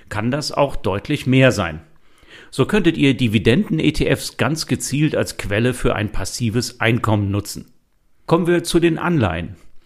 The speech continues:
Fast alle Anleihen schütten auch regelmäßig einen Zins oder eine sogenannte Couponzahlung aus,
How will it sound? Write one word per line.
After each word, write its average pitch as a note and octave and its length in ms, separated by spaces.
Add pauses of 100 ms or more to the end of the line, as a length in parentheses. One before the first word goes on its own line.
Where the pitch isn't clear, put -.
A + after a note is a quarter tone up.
(220)
Fast - 560
alle C#3 400
Anleihen C3 500
schütten D3 460
auch G#2 220
regelmäßig B2 760
einen A2+ 240
Zins - 540 (260)
oder A2+ 220
eine A#2 160
sogenannte A#2 500
Couponzahlung G#2 960
aus, G#2+ 360